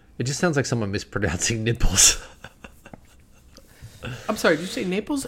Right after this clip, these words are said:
Speaker 2: No, I said a Naples.
Speaker 1: Uh, my nap-, my nipples are
Speaker 2: Naples.
Speaker 1: itchy.
Speaker 2: It's a Naples. Are you saying nipples? N-, no, I said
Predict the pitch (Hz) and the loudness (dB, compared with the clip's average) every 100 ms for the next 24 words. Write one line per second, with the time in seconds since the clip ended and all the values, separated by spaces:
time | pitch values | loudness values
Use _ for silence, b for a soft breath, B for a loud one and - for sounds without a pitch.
0 | - 311 240 240 240 302 277 320 220 - | 2 6 10 8 10 8 10 8 6 2
1 | 131 120 165 214 277 269 175 196 269 330 | -4 0 4 8 12 12 12 10 12 12
2 | 240 - 160 175 208 170 - 127 120 349 | 12 12 12 12 12 12 10 8 8 4
3 | 392 370 339 185 - 170 147 220 269 349 | 2 4 6 4 2 -2 2 2 2 0
4 | 233 185 - 440 427 - - 262 - 427 | 0 0 0 0 0 -6 -4 -4 2 2
5 | 427 339 339 | 4 4 2